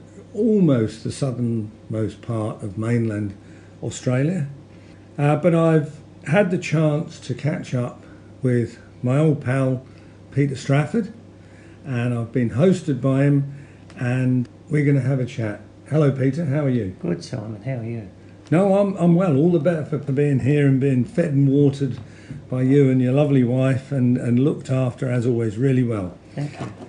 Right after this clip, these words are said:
Speaker 2: Yeah.
Speaker 1: Now, I think the first time we met was at the Bain Fallon conference, which I think was in Sydney.
Speaker 2: Yeah, Randwick Racecourse.
Speaker 1: And I can't remember when, late eighties or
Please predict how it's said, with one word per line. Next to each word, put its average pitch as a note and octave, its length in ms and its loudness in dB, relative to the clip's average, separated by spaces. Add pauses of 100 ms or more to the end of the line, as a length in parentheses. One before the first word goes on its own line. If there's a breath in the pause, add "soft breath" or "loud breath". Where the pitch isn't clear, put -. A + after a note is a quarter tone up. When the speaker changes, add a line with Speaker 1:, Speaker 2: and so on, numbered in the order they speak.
Speaker 2:
Yeah. - 80 -10
Speaker 1:
Now, E3+ 380 2 (320)
I B3 180 6
think F3 640 0 (180)
the D3+ 140 0
first F3+ 380 0
time D3 240 0
we C3+ 120 2
met A#2 320 -2
was A2+ 160 0
at A#2+ 220 -4
the A2+ 80 -4
Bain D#3 560 0
Fallon B2 640 -2 (180)
conference, A#2+ 460 -4
which C#3 180 -6
I A2+ 60 -6
think F#3 420 -6
was C3+ 200 -2
in C#3 180 -4
Sydney. C#3 580 -4
Speaker 2:
Yeah, B2+ 240 -8
Randwick A#2+ 460 -6
Racecourse. A#2+ 680 -10 (280)
Speaker 1:
And B2 240 0
I B2+ 80 -2
can't D#3 480 -4
remember D3 600 -2
when, A#2+ 360 -2
late D#3+ 240 -2
eighties E3+ 680 -4
or F#2+ 300 -6